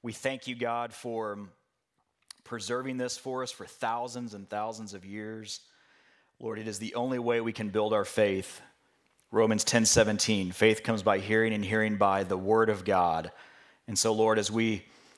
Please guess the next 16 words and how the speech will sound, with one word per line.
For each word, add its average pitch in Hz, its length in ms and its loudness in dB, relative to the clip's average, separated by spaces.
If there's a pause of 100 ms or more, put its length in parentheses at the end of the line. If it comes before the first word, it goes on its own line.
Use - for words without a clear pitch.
(140)
search 139 360 4
out 131 180 8
the 120 80 -2
scriptures, 107 640 0
we 107 100 0
pray 117 300 2
that 104 200 -2
you 107 80 0
would 95 120 -2
teach 127 280 0
us 110 160 2
everything 110 540 2
and 101 160 -4
build 117 340 4
our 123 220 6
faith 110 640 2